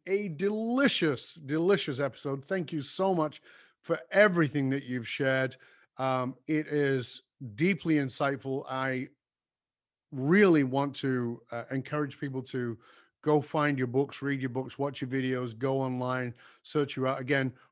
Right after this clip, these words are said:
rebecca costa dot com. You can find it there. Of course, we'll post all of the links into the show notes. Is there any sort of final message you want to leave our listeners, our viewers with, Rebecca, um, that will allow them to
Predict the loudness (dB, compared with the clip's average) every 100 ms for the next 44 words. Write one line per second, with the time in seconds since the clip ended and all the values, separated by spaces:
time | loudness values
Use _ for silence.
0 | -4 0 4 2 2 -4 0 0 0 -6
1 | -2 -2 -2 -2 0 0 -2 -8 _ -16
2 | -14 -12 -10 -2 -2 0 0 0 -2 -2
3 | 0 0 0 -4 -2 -2 -2 -6 -4 -2
4 | -2 -2 -4 -4 -8 -10 -4 -4 -4 -6
5 | -8 -8 -6 -4 -4 -6 -12 _ -20 -20
6 | _ -2 0 2 4 4 4 -2 0 2
7 | 4 0 2 4 4 2 -4 0 2 2
8 | 0 2 0 0 -4 -4 -2 -2 0 -2
9 | -4 -4 -4 -2 0 0 -2 -6 _ _
10 | -8 -4 0 0 0 -2 -2 0 -2 -2
11 | -2 -2 -2 -4 -2 -2 0 -2 0 -4
12 | -4 -8 -6 -4 -2 -6 -10 _ _ _
13 | -8 -6 -4 -4 -2 0 2 2 2 2
14 | 0 -4 -4 -2 -2 -4